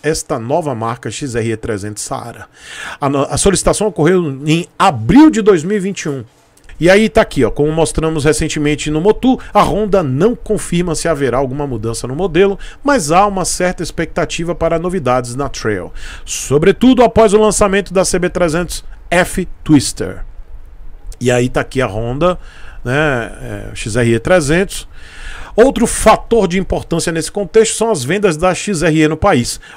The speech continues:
O modelo tem perdido espaço para a Yamaha Lander duzentos e cinquenta, moto que assumiu a liderança em emplacamentos na categoria Trail de duzentos e cinquenta a trezentos de, no início de dois mil e vinte e três. Mas aí, galera, é, eu tenho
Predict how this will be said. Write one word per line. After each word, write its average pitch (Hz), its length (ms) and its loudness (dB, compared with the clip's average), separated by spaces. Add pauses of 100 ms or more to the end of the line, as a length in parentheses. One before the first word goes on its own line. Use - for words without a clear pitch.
O 170 80 -2
modelo 175 280 6
tem 175 140 -2
perdido 151 320 0
espaço 160 400 0
para 147 100 2
a 143 40 6
Yamaha 143 260 2
Lander 131 300 0
duzentos 135 240 -4
e - 20 -6
cinquenta, 226 500 2 (280)
moto 196 360 6
que - 120 0
assumiu 165 520 2
a 147 140 4
liderança 160 540 4
em 151 40 4
emplacamentos 165 540 0
na 170 80 -4
categoria 151 500 2
Trail 175 380 -2 (100)
de 143 160 -4
duzentos 139 280 -4
e - 40 -12
cinquenta 135 300 -8
a 147 60 -8
trezentos 156 420 -2
de, 147 460 -6
no 190 120 0
início 185 320 0
de 180 60 -8
dois 175 180 2
mil 165 140 0
e - 20 0
vinte 180 180 0
e - 40 -4
três. 123 420 2 (1200)
Mas 147 160 0
aí, 180 120 4
galera, 107 400 0 (360)
é, 120 480 4
eu 147 160 4
tenho 143 380 0